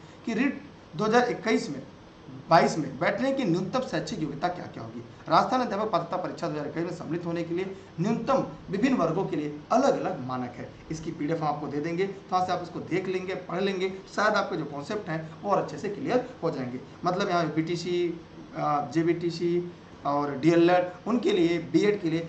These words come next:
इन सभी के लिए आपको क्लियर हो जाएगा। अगर प्राथमिक स्तर की बात करें तो पचास परसेंट अंकों के साथ उच्चतर माध्यमिक या प्रारंभिक शिक्षा शास्त्र में द्विवर्षीय डिप्लोमा हो, जिससे किसी भी नाम से जाना जाता हो,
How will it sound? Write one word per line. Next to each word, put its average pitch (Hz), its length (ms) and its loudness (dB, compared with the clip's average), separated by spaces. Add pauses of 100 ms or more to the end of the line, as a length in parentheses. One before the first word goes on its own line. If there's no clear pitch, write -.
(140)
इन 254 80 2
सभी 180 300 -2
के 170 100 0
लिए 156 100 4
आपको 143 240 -2
क्लियर 143 300 -6
हो 127 80 -8
जाएगा। 131 280 -4 (160)
अगर 226 140 4
प्राथमिक 233 420 2
स्तर 196 200 -2
की 170 100 -2
बात 147 240 0
करें 165 180 -2
तो 175 520 -4
पचास 175 280 0
परसेंट 170 280 -6
अंकों 147 240 -4
के 160 100 -2
साथ - 580 -4
उच्चतर 196 300 0
माध्यमिक 165 520 0
या 170 100 2
प्रारंभिक 156 440 -2
शिक्षा 165 240 -6
शास्त्र 160 300 -8
में 170 200 -4 (240)
द्विवर्षीय 175 340 0
डिप्लोमा 147 400 -2
हो, 180 260 0 (280)
जिससे 202 300 -2 (400)
किसी 196 200 -2
भी 202 80 -2
नाम 156 180 2
से 180 120 -2
जाना 143 220 0
जाता 135 240 -6
हो, 127 160 -10